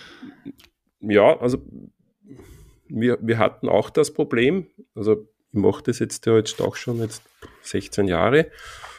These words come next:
und, ähm, bis vor einigen Jahren hatte ich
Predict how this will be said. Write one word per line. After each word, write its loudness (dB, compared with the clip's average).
und, 0
ähm, -8
bis 0
vor 6
einigen 4
Jahren 4
hatte -2
ich -12